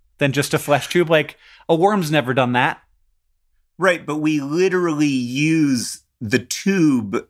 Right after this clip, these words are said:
Speaker 2: to sing Watermelon Sugar. Like,
Speaker 1: We
Speaker 2: Harry
Speaker 1: do
Speaker 2: Styles
Speaker 1: absolutely use the <laughs>
Speaker 2: is
Speaker 1: John, tell me about,
Speaker 2: using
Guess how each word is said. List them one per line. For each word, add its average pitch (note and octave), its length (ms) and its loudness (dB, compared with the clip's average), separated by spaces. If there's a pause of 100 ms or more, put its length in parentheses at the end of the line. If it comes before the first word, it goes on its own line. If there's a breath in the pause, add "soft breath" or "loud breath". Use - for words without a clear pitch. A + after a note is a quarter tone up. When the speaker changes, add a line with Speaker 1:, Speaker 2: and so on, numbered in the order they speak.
(100)
Speaker 2:
to B2+ 120 2
sing C3+ 380 -2
Watermelon A#2+ 580 0
Sugar. G2 440 -4
Like, A#2 220 -4
Speaker 1:
We B2+ 100 -2
Speaker 2:
Harry E3+ 220 2
Speaker 1:
do E3 220 0
Speaker 2:
Styles C#3+ 580 0
Speaker 1:
absolutely B2+ 520 -2
use D3+ 380 0
the D3+ 140 0
<laughs> - 1700 -2
Speaker 2:
is C3+ 180 -2
Speaker 1:
John, A3+ 180 0
tell F#3 240 0
me C4 160 0
about, D#3 240 2
Speaker 2:
using - 120 -14